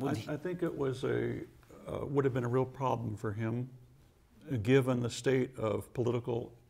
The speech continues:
Speaker 2: and civic development in what we now call Latin America. And he... Uh,
Speaker 1: He wouldn't have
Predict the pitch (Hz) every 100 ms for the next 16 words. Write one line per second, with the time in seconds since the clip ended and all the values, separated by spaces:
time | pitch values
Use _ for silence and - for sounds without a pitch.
0 | - 110 98 131 117 120 120 113 120 131
1 | 120 113 - - 110 101 107 107 110 110
2 | 113 113 110 110 110 110 104 107 110 113
3 | - - - - - - - - - 139
4 | 131 139 156 151 143 143 139 135 135 127
5 | - 170 170 151 143